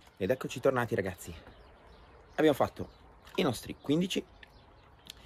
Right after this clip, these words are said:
Direi che ho fatto abbastanza fatica, perché comunque ieri abbiamo fatto i tredici. Stamattina abbiamo pulito, come dicevo, completamente il percorso della Jungle Bed Race, perciò abbiamo fatto dieci chilometri comunque,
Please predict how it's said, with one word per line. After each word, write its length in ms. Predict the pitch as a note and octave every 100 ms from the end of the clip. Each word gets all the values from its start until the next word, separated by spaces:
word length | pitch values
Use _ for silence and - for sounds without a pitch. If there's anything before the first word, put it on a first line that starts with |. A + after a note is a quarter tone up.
| - -
Direi 180 | - E3
che 100 | -
ho 40 | C3
fatto 480 | A2 - E3+ - - - - - - - -
abbastanza 720 | C3 A2+ G#2+ - G2 F#2 - - - - -
fatica, 760 | - F2+ - G#2 A#2 - F3 F#3 - - - - -
perché 200 | F#2 G2+
comunque 380 | G#2 F#2 E2 F2+
ieri 200 | G#2+ A#2
abbiamo 180 | A#2+
fatto 500 | G#2+ G2+ - F#2 F#2+
i 100 | F#2+
tredici. 520 | F2+ F2+ F2 F2 - E2+ - - - - - -
Stamattina 640 | - - C#3 B2 A2+ F2+ E2+ - -
abbiamo 220 | G2 G#2
pulito, 440 | G#2 A#2 G#2+ - E2+ - - - - -
come 160 | - G2+
dicevo, 260 | F#2 F#2+ F2
completamente 560 | G2+ G#2+ A2 F#2+ F2
il 60 | E2+
percorso 400 | F2+ - F2 F2+
della 140 | E2+
Jungle 280 | E2 F2+ F2+
Bed 160 | E2+ E2+
Race, 360 | F#2 - - -
perciò 240 | - F#2+ F2
abbiamo 220 | E2+ E2
fatto 440 | F2 F2+ - E2+ - - - - -
dieci 300 | - F#2 -
chilometri 380 | G2 E2+ F#2 -
comunque, 360 | D#2 D2+ D2+